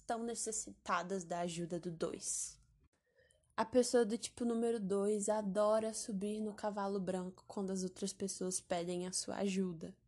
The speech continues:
mas não consegue naturalmente pedir ajuda aos outros.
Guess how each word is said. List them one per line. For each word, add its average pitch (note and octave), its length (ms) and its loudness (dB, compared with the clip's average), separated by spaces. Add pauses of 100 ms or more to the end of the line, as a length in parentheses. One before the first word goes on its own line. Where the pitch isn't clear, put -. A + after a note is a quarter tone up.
(420)
mas A#3 1160 6
não B3+ 280 8
consegue A3+ 1040 2 (100)
naturalmente A#3+ 1160 0
pedir G3+ 460 0
ajuda G3+ 580 2
aos G3+ 340 -4
outros. - 920 -4